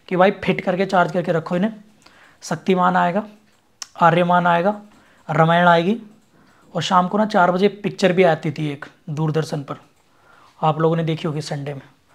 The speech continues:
तो बैटरी चार्ज करके बिल्कुल फिट करके रखी जाती थी,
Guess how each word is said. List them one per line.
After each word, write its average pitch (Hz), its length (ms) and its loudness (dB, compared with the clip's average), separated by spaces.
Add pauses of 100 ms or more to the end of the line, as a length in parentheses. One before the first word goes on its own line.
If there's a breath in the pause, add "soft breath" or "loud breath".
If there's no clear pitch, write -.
(340 soft breath)
तो 180 60 -10
बैटरी 175 340 2
चार्ज 180 320 2
करके 196 220 -2
बिल्कुल 196 440 0 (320)
फिट - 300 2
करके 196 220 4
रखी 175 240 -2
जाती 151 280 -4
थी, 135 120 -16